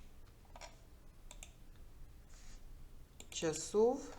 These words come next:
десять. Розчитать зарплату і топливо, то я там просто рано наз-, натиснула. І перевіряємо,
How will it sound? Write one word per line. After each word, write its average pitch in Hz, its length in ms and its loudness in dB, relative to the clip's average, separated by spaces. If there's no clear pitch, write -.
десять. - 680 6
Розчитать 185 800 4
зарплату 147 680 6
і 139 60 6
топливо, 247 640 6
то 247 140 2
я 190 100 6
там 185 200 0
просто 180 360 0
рано 165 300 4
наз-, 160 420 0
натиснула. 147 1160 2
І 277 140 4
перевіряємо, 147 880 4